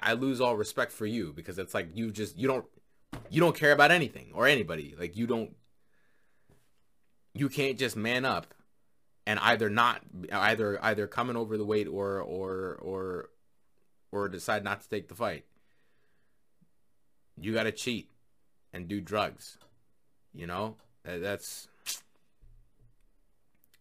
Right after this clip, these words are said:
I can't respect that. So, no, I don't think he gets a title shot right away. And I wanna know what you think. Do you think he gets a title shot? 'Cause I don't.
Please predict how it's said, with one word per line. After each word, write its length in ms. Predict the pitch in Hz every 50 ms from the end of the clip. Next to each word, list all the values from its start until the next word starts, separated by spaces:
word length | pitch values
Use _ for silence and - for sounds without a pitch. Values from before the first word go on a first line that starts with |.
| _ _ _ _ _ _ _ _ _ _ _ _ _ _ _ _ _ _
I 60 | - 90
can't 200 | - 135 120 107
respect 420 | - - - - 117 107 - -
that. 220 | - 78 71 - - _
So, 280 | - - - 101 101 110
no, 440 | 127 135 117 - 76 78 80 - -
I 120 | - 107 120
don't 180 | 131 135 131
think 140 | 131 139 127
he 120 | 127 127
gets 200 | 107 123 117 104
a 60 | 113 98
title 300 | - 113 107 101 95 87
shot 260 | - 98 90 85 80
right 180 | 87 87 87
away. 380 | 90 87 90 85 76 69 64 - - - -
And 140 | - 101 110
I 60 | 120
wanna 220 | 123 131 135 135 135
know 80 | 131
what 160 | 131 123 -
you 120 | - 117 -
think. 240 | - 80 73 - -
Do 60 | 98
you 60 | 104
think 160 | 107 131 117
he 80 | 127 123
gets 200 | 117 131 123 -
a 40 | -
title 280 | - 131 131 135 135
shot? 320 | 131 - 139 143 139 - -
'Cause 160 | 98 87 82
I 160 | 82 90 95
don't. 220 | 85 76 71 -